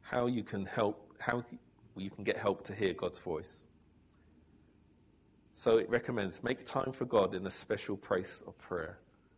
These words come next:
You saw that with Daniel. Now, church, I'm not saying you need to dedicate a wing of your house for prayer. But I, some of my greatest moments in prayer have been in my car, driving to work.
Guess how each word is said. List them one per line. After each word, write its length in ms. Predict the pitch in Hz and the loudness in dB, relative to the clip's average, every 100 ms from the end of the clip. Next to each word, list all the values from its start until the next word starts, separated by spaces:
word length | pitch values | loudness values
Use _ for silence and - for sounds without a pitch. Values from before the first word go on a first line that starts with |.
| _ _ _ - _ - | _ _ _ -20 _ -14
You 80 | |
saw 180 | - 113 | -2 0
that 140 | 107 85 | 2 0
with 100 | 95 | -2
Daniel. 400 | 101 92 87 80 _ _ _ _ _ _ _ _ | -2 -2 -8 -12 _ _ _ _ _ _ _ _
Now, 140 | 107 104 | -10 -8
church, 280 | - 117 110 | 2 2 2
I'm 80 | |
not 140 | 113 113 | -4 -4
saying 320 | - 107 98 - - - - - | -4 -4 -4 -10 -20 -20 -16 -10
you 80 | |
need 180 | 101 101 | -6 -6
to 80 | - | -6
dedicate 480 | - 101 - 101 98 98 | -2 -2 0 -4 -4 -4
a 80 | 95 | -2
wing 320 | 107 95 95 | -2 -2 -4
of 140 | 95 | -6
your 140 | 98 95 | -2 -2
house 560 | 92 85 80 - - - - | -2 -4 -6 -10 -18 -20 -16
for 120 | - | -12
prayer. 340 | - - 78 - - - - _ _ _ _ _ _ _ _ _ _ _ | -10 -8 -10 -12 -20 -20 -20 _ _ _ _ _ _ _ _ _ _ _
But 120 | - - | -8 -8
I, 60 | 101 - - 107 | -8 -12 -20 -20
some 220 | - - 117 | -6 -4 0
of 40 | |
my 100 | 107 | -2
greatest 360 | 98 117 104 - | 2 2 2 -4
moments 280 | 110 101 | -4 -4
in 100 | 104 | -10
prayer 180 | 98 107 | -2 -2
have 80 | 92 | 0
been 100 | 104 | -4
in 80 | 101 | 0
my 120 | 98 | -2
car, 440 | - - 107 143 - - - - - - | 2 4 6 4 -2 -18 -20 -20 -20 -2
driving 280 | 104 95 92 | 0 0 -6
to 120 | - | -8
work. 200 | 87 87 | -8 -8